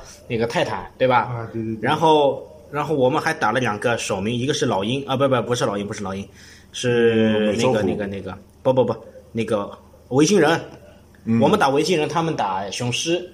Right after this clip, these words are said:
Speaker 2: 嗯。
Speaker 1: 然后还有个国
Speaker 2: 我觉得雄狮肯定比维京人难打一点。
Speaker 1: 哎，我同意。
Speaker 2: 对吧？
Speaker 1: 我同意。
Speaker 3: 这个是有可能，
Speaker 1: 还有就是我们打海盗，
Speaker 3: 这个是有可能的。
Speaker 2: 嗯。
Speaker 1: 我们打海盗，他们打国南，国南。
Speaker 2: Washington。
Speaker 1: 不，不，不。
Speaker 2: Washington 你们要打。
Speaker 1: 你看看他们打国南第二的是谁啊？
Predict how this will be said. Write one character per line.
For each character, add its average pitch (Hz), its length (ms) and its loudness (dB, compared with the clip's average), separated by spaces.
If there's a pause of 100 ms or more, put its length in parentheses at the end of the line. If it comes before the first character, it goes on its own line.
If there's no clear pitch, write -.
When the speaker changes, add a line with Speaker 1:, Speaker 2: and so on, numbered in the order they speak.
(140)
Speaker 2:
嗯。 120 100 -8
Speaker 1:
然 123 120 2
后 135 120 4
还 120 200 -2
有 147 100 0
个 123 240 2
国 131 200 2
Speaker 2:
我 135 40 4
觉 202 60 4
得 220 80 4
雄 170 180 0
狮 202 160 0
肯 170 160 -2
定 151 80 0
比 143 80 2
维 127 140 2
京 131 120 -2
人 131 120 -2
难 110 180 -10
打 98 180 -6
一 92 60 -12
点。 95 100 -14 (1500)
Speaker 1:
哎， 90 100 -4
我 85 80 -2
同 85 180 -10
意。 - 80 -14 (260)
Speaker 2:
对 117 120 -4
吧？ 98 160 -8 (140)
Speaker 1:
我 110 80 -2
同 - 0 -
意。 - 20 2
Speaker 3:
这 147 80 2
个 139 60 4
是 120 160 0
有 123 100 4
可 127 60 -2
能， - 20 0
Speaker 1:
还 160 80 4
有 170 80 6
就 170 160 2
是 - 80 4
我 - 80 4
们 110 100 2
打 - 100 2
海 - 140 -4
盗， 135 160 0
Speaker 3:
这 92 60 -4
个 - 0 -
是 - 0 -
有 - 0 -
可 - 0 -
能 85 80 -12
的。 - 80 -20 (320)
Speaker 2:
嗯。 113 140 -10
Speaker 1:
我 123 40 -2
们 143 100 0
打 131 120 2
海 110 160 -4
盗， 117 100 -2
他 165 160 -6
们 156 160 -2
打 104 340 0 (600)
国 120 180 0
南， 123 380 -2
国 143 100 -2
南。 180 120 2
Speaker 2:
Washington。 127 300 0 (600)
Speaker 1:
不， 131 120 -2
不， 135 100 2
不。 139 60 0
Speaker 2:
Washington 185 300 2
你 143 100 2
们 131 100 2
要 143 60 0
打。 135 40 0
Speaker 1:
你 139 60 2
看 185 180 0
看 175 80 0
他 185 120 0
们 170 80 -2
打 127 100 0
国 151 160 -2
南 156 120 -2
第 156 140 -2
二 151 120 4
的 123 100 0
是 - 100 -8
谁 107 140 -8
啊？ 104 80 -10